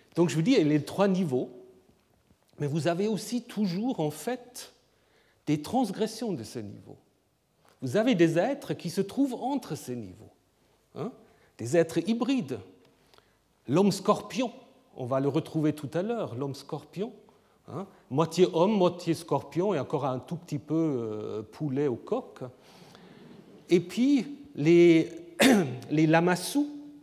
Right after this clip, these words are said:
les génies, euh, à tête humain, à corps de buffle, qui gardent les entrées des temples en Assyrie.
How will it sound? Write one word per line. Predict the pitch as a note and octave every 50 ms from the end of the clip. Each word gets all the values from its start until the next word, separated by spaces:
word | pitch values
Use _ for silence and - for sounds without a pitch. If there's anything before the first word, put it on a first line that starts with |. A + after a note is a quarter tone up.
| - - _ _ _ _ - _
les | - C3+ E3
génies, | E3 C#3+ D#3 E3+ E3 E3+ F3+ G#3 A#3+ B3 A#3+ A3 F#3 D3
euh, | C3+ B2+ B2 A#2+
à | - C3+
tête | C#3 - - G3+ G3+ G3+ - - -
humain, | F#3+ F3+ F3+ F3 E3+ E3 C#3+ C3 - - - - - - - _ _
à | - C3+
corps | - - F3+ E3+ D3 D3
de | C#3 D3+
buffle, | C3+ A#2 D3+ F#3 A#3+ B3+ - - - - A#2+ A#2 A#2 - - _ _ _ _ _ _ _ _
qui | - - F3+ F#3+ G#3+ B3 C4 A#3+ - - _ _ _ -
gardent | A#2+ G#2+ C#3 D3 E3 F#3 G3+ E3+ F#3+
les | E3+ D3+ D3+ C#3+ C#3+
entrées | C#3+ C#3 C#3 - - D3+ D3 E3 F#3+
des | F3 C3+ C3 B2
temples | - - B2+ B2+ D3+ E3+ E3+ - - D#3+ D#3 D#3 D#3 - _ - _ _
en | - C#3 C#3
Assyrie. | C#3 B2+ A2 - - A#2+ A#2+ A2+ A2 A#2+ G#2